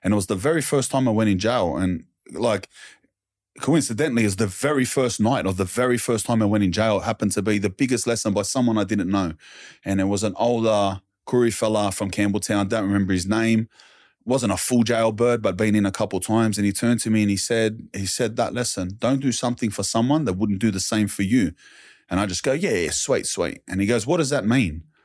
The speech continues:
Like, what am I telling you? Do you understand?" He, and I said to him, I go, "Don't do stuff for people." And he said, "No, that's not what I'm saying to you." I said, "Think of it this way. If you have some bloke there and he tells you,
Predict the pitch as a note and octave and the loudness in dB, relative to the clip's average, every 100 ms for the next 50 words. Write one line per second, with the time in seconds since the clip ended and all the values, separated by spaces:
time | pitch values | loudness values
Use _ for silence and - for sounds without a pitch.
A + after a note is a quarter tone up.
0 | _ _ _ - F#2+ - A#2 C3 A#2 A2 | _ _ _ -4 -4 -2 0 2 0 2
1 | C3 B2 F#2 E2 G2+ G#2+ F2+ D#3 G2+ G2 | 2 2 2 0 0 0 0 0 0 -2
2 | F#2+ G#2 G2+ - A2+ - A2+ G#2+ G#2+ B2 | -2 0 0 0 -2 -2 -2 0 0 0
3 | D3+ C#3+ F#3+ F3+ - F2+ - F2+ F#2 E2 | 0 0 0 -2 -2 -4 -4 -4 -4 -6
4 | D#2+ D2+ _ _ - - - A2+ G#2+ F3 | -8 -10 _ _ -20 -20 -6 -2 0 0
5 | F3+ A#2+ F#2+ - D3+ C#3 G#2+ - D3 A2+ | 0 0 -2 -2 -2 0 -2 0 0 0
6 | - C#2+ C2+ E2 _ _ _ - C3 A2 | -4 -6 -10 -12 _ _ _ -6 -6 -2
7 | F#3 F3+ C#3+ G#2+ B2 - F2 D#2 E2 - | -2 0 0 -2 -2 -2 -6 -6 -10 -10
8 | F#2+ D3+ E3+ D3 - C#3+ B2+ B2 G#2+ - | -6 -2 0 0 -2 -2 0 0 -2 -2
9 | A2 F#2 F#2 A#2 A2 B2 A2+ G2+ G#2+ F#2 | -2 -2 -4 -4 -4 -2 -2 0 0 0